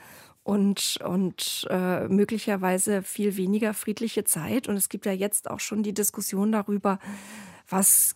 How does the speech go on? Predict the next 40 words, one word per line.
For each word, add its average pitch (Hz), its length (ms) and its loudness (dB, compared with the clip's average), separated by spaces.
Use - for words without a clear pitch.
gibt - 380 -8
eigentlich 220 380 -2
unsere 226 320 2
Generation 202 720 -2
ihren 196 320 -4
Kindern 240 560 0
mit, - 720 4
ähm, 190 440 2
und 190 360 0
was 202 240 2
haben 202 220 0
wir 185 120 2
eigentlich 190 300 -6
falsch 190 240 -4
gemacht 196 340 -4
oder 180 180 -2
nicht 180 300 0
gesehen. 202 560 0
Also 185 280 -2
da 196 220 2
habe 202 140 2
ich 226 100 2
schon 240 300 4
das 254 180 2
Gefühl, 214 300 -2
dass 214 160 0
das - 400 -2
Schicksal 220 460 2
da 208 120 2
vielleicht 214 400 0
andersherum 214 560 0
läuft 170 420 -2
als 190 200 -2
in 208 100 -4
der 196 120 -2
Generation 185 640 -4
unserer 185 280 -6
Eltern, 208 340 -2
die 196 120 -2
eine 185 300 -4